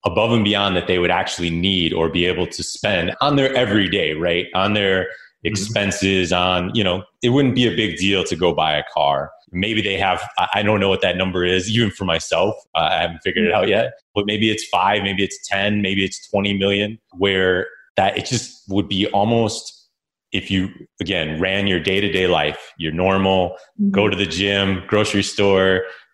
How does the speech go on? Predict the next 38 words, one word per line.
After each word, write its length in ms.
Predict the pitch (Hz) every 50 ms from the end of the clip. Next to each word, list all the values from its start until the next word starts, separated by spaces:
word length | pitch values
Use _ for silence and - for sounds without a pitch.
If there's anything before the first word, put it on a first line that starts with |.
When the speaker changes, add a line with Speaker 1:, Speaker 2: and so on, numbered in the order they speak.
| _ -
Speaker 1:
you 120 | 90 92
know, 60 | 87
take 300 | 87 - - - 110 -
your 100 | 104 101
trips 540 | 98 - - - 113 107 101 - - - - -
that 140 | 110 110 117
are, 140 | 131 - - 170 156 170 165
that 180 | 151 175 165 156
are, 80 | 156
that 180 | 147 143 143 143
are 60 | 143
within 500 | 135 139 127 131 143 135 131 120 104 104
reason. 460 | 113 131 139 131 107 90 85 82 90
They're 120 | 95 98 110
not 240 | 110 110 107 110
like, 240 | 107 101 95 95 - - - - _ _ _ _ _ _ -
"I'm 120 | 92 107
going 280 | 101 117 123 120 117 110
to 40 | 107
Europe 440 | 98 92 101 110 113 110 101 101 - - - -
for 300 | 101 95 92 92 90 92
six 460 | - - - - 107 101 - - -
months 340 | 104 104 98 98 95 - -
to 60 | - 87
stay 300 | - - - 95 98 90
at 100 | 85 - -
the 80 | 80 - -
Hilton," 460 | 113 101 95 - - 85 78 76 78
or 260 | 80 78 78 80 80 - _ _ _ _ _
I 20 | 85
don't 140 | 85 85 85
know 80 | 85
what 160 | - 170 -
the 80 | - -
Speaker 3:
Mm-hmm. 220 | 220 226 - 262
Speaker 1:
fanciest 220 | 247 - 82 80 -
hotel 360 | - 80 - - 80 80 78
is, 180 | 76 78 78